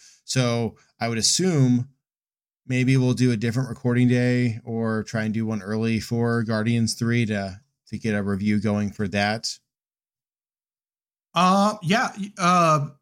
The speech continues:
Speaker 2: Guardians is next weekend, though.
Speaker 1: Yeah, so I'm saying I don't, I don't know when we'll,
Speaker 2: Oh,
Speaker 1: you know,
Speaker 2: for next week. I
Speaker 1: may-, maybe
Speaker 2: see,
Speaker 1: we'll
Speaker 2: I
Speaker 1: do,
Speaker 2: see.
Speaker 1: like, a, like, a Monday recording or something like that, just to be a little bit earlier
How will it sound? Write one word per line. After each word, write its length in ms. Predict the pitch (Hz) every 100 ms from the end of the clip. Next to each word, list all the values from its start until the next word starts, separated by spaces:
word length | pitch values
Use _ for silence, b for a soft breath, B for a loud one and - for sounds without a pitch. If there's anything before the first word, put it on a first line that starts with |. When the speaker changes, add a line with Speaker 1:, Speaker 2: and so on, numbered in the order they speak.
| _ _ 165
Speaker 2:
Guardians 500 | 170 226 262 214 151
is 180 | 196 143
next 300 | 151 180 -
weekend, 440 | 120 120 127 135
though. 380 | 135 143 170 - -
Speaker 1:
Yeah, 320 | 135 101 87 -
so 140 | 127 131
I'm 120 | 117
saying 160 | 117 110
I 160 | 104
don't, 180 | 104 104
I 40 | 104
don't 140 | 107
know 140 | 107 101
when 200 | 104 104
we'll, 160 | 98
Speaker 2:
Oh, 220 | 220 226 196
Speaker 1:
you 60 |
know, 80 | 107
Speaker 2:
for 120 | 170
next 600 | 147 143 156 170 - -
week. 240 | 147 131 127
I 160 | 120
Speaker 1:
may-, 60 | 113
maybe 260 | 117 117 123
Speaker 2:
see, 40 |
Speaker 1:
we'll 140 | 117 110
Speaker 2:
I 40 |
Speaker 1:
do, 80 | 120
Speaker 2:
see. 40 |
Speaker 1:
like, 140 | 110 110
a, 80 | 107
like, 120 | 104
a 60 |
Monday 420 | 98 98 101 98 101
recording 460 | 98 - 104 101
or 80 | 104
something 180 | 110 104
like 80 | 104
that, 100 | 107
just 140 | 104
to 60 | 104
be 100 | 104
a 40 |
little 120 | 101
bit 140 | 92 87
earlier 520 | 92 101 101 101